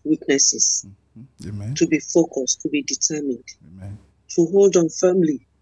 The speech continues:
Speaker 1: unto you. Not to waver, not
Speaker 2: Mm-hmm.
Speaker 1: to be discouraged,
Speaker 2: Amen.
Speaker 1: no matter what comes our way.
Speaker 2: Amen.
Speaker 1: Grant us grace, O Lord, to put every form of shame
Speaker 2: Amen.
Speaker 1: that might want to come our way
Speaker 2: Hmm.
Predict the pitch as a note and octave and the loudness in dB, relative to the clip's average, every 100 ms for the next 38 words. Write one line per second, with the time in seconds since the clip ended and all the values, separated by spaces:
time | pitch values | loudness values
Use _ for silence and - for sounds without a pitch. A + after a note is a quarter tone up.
0 | _ _ _ _ - C3+ C3 C3 A2+ A#2+ | _ _ _ _ -2 0 0 -4 -4 -8
1 | - _ _ _ _ _ _ - - - | -12 _ _ _ _ _ _ -20 -20 -2
2 | D#3+ E3 - B2+ D#3 E3+ F3+ F#3 - _ | 0 0 -2 0 2 2 0 -2 -6 _
3 | _ G#2 A2 D3+ C3 B2+ B2 B2 - C#3 | _ -14 -2 -2 0 -2 -2 -2 -2 -4
4 | B2+ - - - D3+ D#3 C3 C#3 - C#3+ | -4 -4 -4 -12 -14 0 2 2 0 -2
5 | C#3 C3+ - C3 B2 - - - - _ | -2 -2 0 0 0 -2 -4 -4 -12 _
6 | _ _ _ E2 E2+ _ _ _ _ - | _ _ _ -20 _ _ _ _ _ -20
7 | - D3+ D3 C#3+ C#3+ - D3 C3 C#3 B2+ | -4 -4 -2 -2 -2 0 -2 0 0 -2
8 | B2 - - _ _ _ _ _ _ _ | -2 -4 -12 _ _ _ _ _ _ _
9 | _ _ - - - F#3+ - F#3+ F#3+ G3 | _ _ -16 -12 0 0 2 0 2 0
10 | F#3 F#3 E3 C#3+ - - G3+ E3+ B2 _ | 0 -2 -2 -4 -2 2 4 2 0 _
11 | _ _ _ _ - D#2 F2 C2+ F#2 C#3 | _ _ _ _ -16 -12 -12 -12 -6 -4
12 | C#3 C#3 D3+ E3 - - F3 D#3 C#3+ C#3+ | -2 -2 -2 -2 -6 -4 -2 -2 -4 -2
13 | D#3 E3+ - _ _ _ A2 | 2 2 0 _ _ _ -20